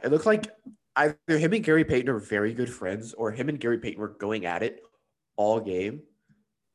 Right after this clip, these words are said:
And then in the second half, it's like something just clicked for Luka.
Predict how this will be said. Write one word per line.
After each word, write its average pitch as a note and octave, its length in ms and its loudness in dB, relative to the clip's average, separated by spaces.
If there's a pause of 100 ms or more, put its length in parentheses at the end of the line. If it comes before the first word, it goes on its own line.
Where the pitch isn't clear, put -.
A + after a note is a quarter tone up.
And A#2 140 0
then B2 280 -2
in B2+ 120 -4
the C3 60 0
second D3 300 -2
half, G#2+ 320 -2
it's A2 140 -10
like A2+ 160 -6
something C3+ 360 -8
just A2 220 -8 (160)
clicked - 280 -6
for - 180 -14
Luka. F2+ 380 -12